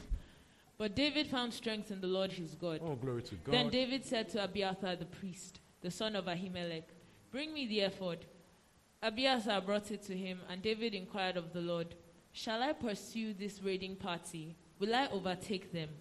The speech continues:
Speaker 1: "Pursue them," he answered. "You will certainly overtake them and succeed in the rescue."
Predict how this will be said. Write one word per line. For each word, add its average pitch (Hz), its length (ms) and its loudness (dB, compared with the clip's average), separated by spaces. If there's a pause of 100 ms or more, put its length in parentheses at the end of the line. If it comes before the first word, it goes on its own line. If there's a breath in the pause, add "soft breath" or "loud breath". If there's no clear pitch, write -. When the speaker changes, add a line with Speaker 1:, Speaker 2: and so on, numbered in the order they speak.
(720 loud breath)
Speaker 1:
"Pursue 294 340 2
them," 240 240 4
he 208 100 -2
answered. 185 460 -4 (320)
"You 202 100 4
will 202 120 6
certainly 254 480 4
overtake 185 480 0
them 185 180 0
and 170 120 -2
succeed 180 420 -4
in 175 100 0
the 165 80 -2
rescue." 170 460 -4